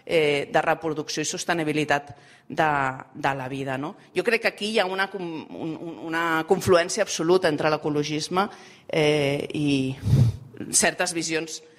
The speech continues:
eh, econòmiques, no? Eh, però deixa'm anar, i, i acabo amb això, a l'inici del, de, de la pregunta, que és aquesta idea de, eh, el capitalisme acabarà amb el planeta. No, el capitalisme acabarà amb la nostra civilització. El planeta sobreviurà.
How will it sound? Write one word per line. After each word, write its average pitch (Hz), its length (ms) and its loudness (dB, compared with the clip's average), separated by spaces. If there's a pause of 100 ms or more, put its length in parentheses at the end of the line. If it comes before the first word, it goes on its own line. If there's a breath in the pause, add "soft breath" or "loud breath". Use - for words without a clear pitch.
(200 soft breath)
eh, 139 580 -2
econòmiques, 143 800 -2
no? 180 160 -4 (880 loud breath)
Eh, 190 400 6
però 214 140 6
deixa'm 277 180 2
anar, 254 160 0 (240)
i, 156 380 -6
i - 20 4
acabo 190 320 4
amb 214 80 0
això, 208 320 2
a - 80 4
l'inici 185 480 2
del, 165 220 4 (340)
de, 151 160 6
de 160 160 4
la 151 80 6
pregunta, 175 420 0
que 156 120 -4
és 165 100 -6
aquesta 175 460 2 (100)
idea 170 400 2
de, 185 140 4 (340)
eh, 156 240 4
el 170 220 2
capitalisme 170 500 -2
acabarà 165 460 4
amb 160 100 -2
el 156 80 -6
planeta. 143 560 -2
No, 160 140 2
el - 20 -2
capitalisme 151 540 0
acabarà 190 420 2
amb 190 140 -4
la 151 100 2
nostra 185 320 -2
civilització. 147 800 0 (560 loud breath)
El - 80 -4
planeta 147 320 2
sobreviurà. 160 600 4